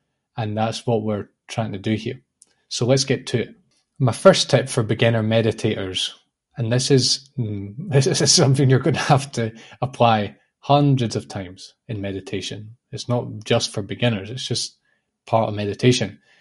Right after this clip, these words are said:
is to let go of expectations. What do I mean by letting go of expectations? Basically, when we start out meditating,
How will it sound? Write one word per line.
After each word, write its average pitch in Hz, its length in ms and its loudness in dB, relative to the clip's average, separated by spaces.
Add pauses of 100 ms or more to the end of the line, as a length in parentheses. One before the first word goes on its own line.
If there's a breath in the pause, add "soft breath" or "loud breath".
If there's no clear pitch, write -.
(120 soft breath)
is 123 160 2
to 120 120 2
let 131 500 2 (180)
go 113 180 2
of 104 120 0
expectations. - 1040 -6 (2250)
What 143 140 2
do 143 60 6
I - 20 6
mean 131 240 8
by 110 180 2
letting 107 460 -4
go 113 120 0
of 107 120 -2
expectations? 104 800 -6
Basically, 131 760 0 (1040)
when 117 220 -2
we 113 80 -2
start 143 520 0
out 127 220 2 (560)
meditating, 107 720 -2